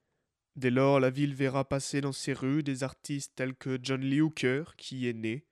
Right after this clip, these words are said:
B B King, Sam Cooke ou encore Willie Brown. Depuis les années soixante, les touristes viennent au Red, un club mythique de la ville, à l'atmosphère tamisée et remplie de lumière rouge. Le bluesman à quelques mètres de soi,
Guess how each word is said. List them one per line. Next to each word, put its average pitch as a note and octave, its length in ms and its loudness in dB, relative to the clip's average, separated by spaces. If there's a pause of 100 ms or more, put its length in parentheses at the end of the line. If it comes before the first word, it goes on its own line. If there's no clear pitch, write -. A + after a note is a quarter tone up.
(300)
B C#3+ 60 0
B C3+ 160 0
King, C3+ 440 -6 (360)
Sam C#3 440 -2
Cooke - 460 -2 (160)
ou C3+ 140 -4
encore C#3 420 0
Willie C#3 200 0
Brown. A#2 340 -4 (880)
Depuis B2+ 280 -2
les B2 160 0
années A#2 140 -2
soixante, D3 440 -6
les C3+ 80 -6
touristes C3+ 320 -8
viennent B2+ 320 -8
au B2 120 -4
Red, C#3+ 340 -6 (520)
un C3+ 100 -8
club B2+ 300 -6
mythique C3+ 580 -10 (100)
de C3 60 -6
la A#2+ 100 -2
ville, A#2 340 -6 (460)
à - 60 -4
l'atmosphère C3+ 720 -4
tamisée C#3 580 -2
et C3+ 60 -2
remplie C3 440 -6
de C3 120 -2
lumière B2+ 360 -6
rouge. C#3+ 520 -4 (420)
Le A#2+ 140 -4
bluesman C#3 520 -2
à B2+ 60 -4
quelques D3 400 -6
mètres C#3+ 380 -6
de B2 80 -6
soi, C3+ 420 -6